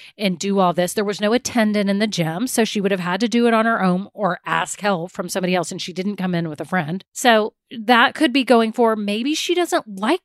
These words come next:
group classes. Maybe she doesn't like the feel of a group class, although the Peloton, I think you can do, I've never done 'em, but I think you can do courses where it makes it looks like it's outside. Is that right? I may be totally wrong on that. I'll have to look that up.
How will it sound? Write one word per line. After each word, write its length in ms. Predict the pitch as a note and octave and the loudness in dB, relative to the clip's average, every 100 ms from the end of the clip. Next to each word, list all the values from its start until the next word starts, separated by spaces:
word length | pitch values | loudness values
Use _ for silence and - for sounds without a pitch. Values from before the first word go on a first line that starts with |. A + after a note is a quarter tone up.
| - | -2
group 280 | G3+ F3+ - | 0 0 -2
classes. 580 | F#3+ D3+ - C#3 - - | -10 -10 -12 -14 -14 -8
Maybe 220 | G3+ C4 | -4 -4
she 160 | - | -2
doesn't 260 | F4+ D#4+ G#3+ | -2 -2 -2
like 240 | G3 A#3 | -2 -2
the 100 | - | -2
feel 360 | A#3+ A#3+ A#3 A3+ | -4 0 2 2
of 100 | F#3+ | 0
a 60 | E3+ | -4
group 260 | E3+ A#3 | -2 -4
class, 380 | - C#4+ D4+ - | -2 -2 -2 -4
although 340 | G#3+ G#3+ A#3 A3 - _ _ | -8 -2 -2 -4 -12 _ _
the 80 | F3 | -10
Peloton, 640 | A#3 E4 C4+ G3 G3 C4 - - - _ | -6 -4 -2 -2 -2 -4 -10 -20 -20 _
I 60 | - | -8
think 300 | B3+ E4+ C4 | -4 -4 -4
you 60 | |
can 140 | A3+ F#3+ | -4 -4
do, 240 | F#3+ F#3 F#3+ | -2 -2 -4
I've 100 | E3+ | -6
never 200 | F#3 D3 | -8 0
done 240 | F3+ B3+ | 2 4
'em, 120 | F3+ | 2
but 120 | F#3+ | -6
I 40 | F#3 | -4
think 220 | C4 C#4+ | -4 -4
you 60 | C#4+ | -4
can 100 | A#3+ | -2
do 160 | G#3 | -2
courses 560 | - - F#3+ - C#4 C4+ | -2 2 2 2 -6 -4
where 160 | A3 | -4
it 80 | G3+ | -2
makes 240 | F#3+ G3+ G#3 | -4 -6 -8
it 60 | |
looks 540 | F3+ G3+ G#3+ A#3 - A3 | -8 -6 -8 -8 -14 -10
like 280 | G#3 F#3+ | -6 -6
it's 160 | F#3+ - | -8 -8
outside. 580 | G3 F#3+ - F3 F#3+ C#4 | -8 -8 -6 -4 -2 -2
Is 120 | B3+ | -2
that 160 | A3 F#3+ | -4 0
right? 280 | F3 G3 G#3+ | 0 0 -2
I 100 | F#3 | -2
may 160 | F#3+ | -2
be 140 | F#3 F#3 | -2 -6
totally 480 | - G3 F#3 F3+ F3 | -2 -2 0 -2 0
wrong 280 | D#3+ D#3+ | -2 -2
on 140 | F#3 G3+ | -2 -2
that. 220 | A3 G#3+ | -2 -2
I'll 80 | F#3 | -2
have 100 | F#3 | -4
to 80 | D#3+ | -6
look 180 | D#3+ E3+ | -8 -6
that 180 | E3+ | -6
up. 160 | D#3+ G3+ | -4 -8